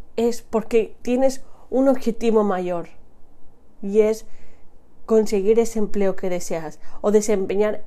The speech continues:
ese trabajo, esa función que quieras. No pierdas de vista nunca tu objetivo, no pierdas de vista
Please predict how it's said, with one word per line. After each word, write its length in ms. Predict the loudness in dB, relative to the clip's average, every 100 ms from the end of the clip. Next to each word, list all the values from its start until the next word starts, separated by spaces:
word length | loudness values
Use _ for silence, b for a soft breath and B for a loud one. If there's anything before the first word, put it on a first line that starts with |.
| 0
ese 360 | 0 2 -2
trabajo, 840 | -4 -8 -8 -4 -2 -2 -4 -6 0
esa 260 | 0 0
función 400 | -2 -2 -2 -4
que 120 | -6 -10
quieras. 280 | -12 -10 -10 b b b
No 240 | 6 6
pierdas 480 | 6 4 4 0 -2 -2 2
de 160 | 6 6
vista 460 | 4 -2 -2 -4 -2 2
nunca 520 | 4 6 4 0 0 4
tu 80 |
objetivo, 640 | 4 4 2 0 -2 -2 -2 b b
no 160 | 6 6
pierdas 520 | 6 4 2 0 -2
de 120 | 0
vista 640 | 2 0 0 -4 -4 -2